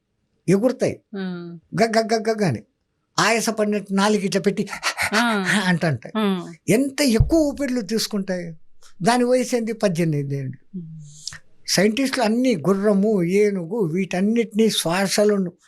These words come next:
Speaker 1: టెస్ట్ చేసి
Speaker 2: మ్మ్.
Speaker 1: ఏవి ఎంతకాలం బతుకుతుండాయో ప్రూఫ్తో సహా చెప్పారు.
Speaker 2: మ్మ్.
Speaker 1: ఏనుగు వంద ఏండ్లు, పాము మూడు వందల ఏండ్లు,
Speaker 2: మ్మ్.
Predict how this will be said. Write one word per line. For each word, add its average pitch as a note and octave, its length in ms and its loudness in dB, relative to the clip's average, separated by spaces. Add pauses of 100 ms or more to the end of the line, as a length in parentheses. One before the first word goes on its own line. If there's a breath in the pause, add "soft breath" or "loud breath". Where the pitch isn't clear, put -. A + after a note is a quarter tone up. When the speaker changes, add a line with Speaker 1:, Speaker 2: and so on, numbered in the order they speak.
(220 soft breath)
Speaker 1:
టెస్ట్ F3+ 320 0
చేసి A3 420 0
Speaker 2:
మ్మ్. F#3 260 -8
Speaker 1:
ఏవి B3+ 320 4
ఎంతకాలం A#3 640 0
బతుకుతుండాయో G#3 680 0
ప్రూఫ్తో G#3+ 840 0
సహా G#3 280 0 (100)
చెప్పారు. D#3+ 480 -8
Speaker 2:
మ్మ్. E3 500 -10 (500 loud breath)
Speaker 1:
ఏనుగు A3 340 2
వంద F#3 240 -4
ఏండ్లు, F#3+ 280 -2
పాము G#3+ 360 0
మూడు F#3+ 360 2
వందల E3+ 280 0
ఏండ్లు, D#3+ 440 0
Speaker 2:
మ్మ్. E3 300 -8